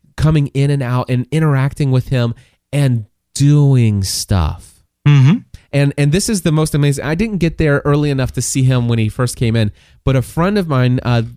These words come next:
Speaker 1: that's from the G S P N community who also came to the Occupy Twit meetup, uh,
Speaker 2: Mm-hmm.
Speaker 1: that I call it, um, his name is Ty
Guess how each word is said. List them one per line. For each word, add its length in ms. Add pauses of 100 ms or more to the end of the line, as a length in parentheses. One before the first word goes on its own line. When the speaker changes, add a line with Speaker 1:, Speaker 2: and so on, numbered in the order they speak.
(120)
Speaker 1:
that's 220
from 160
the 60
G 180
S 120
P 100
N 80
community 400
who 160
also 320
came 260
to 120
the 180 (140)
Occupy 500
Twit 340
meetup, 420 (400)
uh, 160
Speaker 2:
Mm-hmm. 260
Speaker 1:
that 120
I 120
call 260
it, 120 (340)
um, 640 (680)
his 160
name 220
is 100
Ty 560